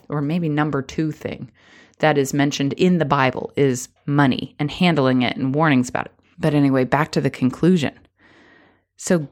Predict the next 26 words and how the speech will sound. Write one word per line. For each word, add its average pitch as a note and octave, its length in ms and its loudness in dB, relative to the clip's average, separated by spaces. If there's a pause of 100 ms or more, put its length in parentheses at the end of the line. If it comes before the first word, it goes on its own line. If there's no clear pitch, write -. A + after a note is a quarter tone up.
God A#3 340 2 (160)
warns B3 520 4
us A3+ 200 0
about D3+ 320 0
money C#3+ 260 2
because, C#3 480 -2 (260)
A, D#3+ 400 0 (680)
he A3+ 200 0
wants F3+ 760 0
to G3 560 0
bless D#3 480 0
us. - 500 -6 (1120)
And E3+ 200 0
God G3+ 340 2
warns A#3+ 340 4
us D3 220 0
because D#3 600 -4
it A#3 120 4
is F#3 220 0
really F3+ 760 0
easy - 500 -6 (400)
to - 160 0
look F3+ 300 0
at A#3+ 100 0
that G#3 220 0
money D#3 500 0